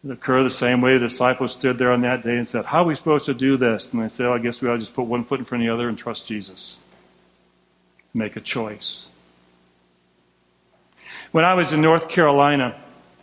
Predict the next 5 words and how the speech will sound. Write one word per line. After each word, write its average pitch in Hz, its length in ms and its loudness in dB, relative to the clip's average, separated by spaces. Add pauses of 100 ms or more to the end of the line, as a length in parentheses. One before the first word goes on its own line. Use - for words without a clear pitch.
(840)
last 135 380 2
week 131 500 2 (520)
playing 143 280 2
with 117 280 -6
grandbabies, 117 840 0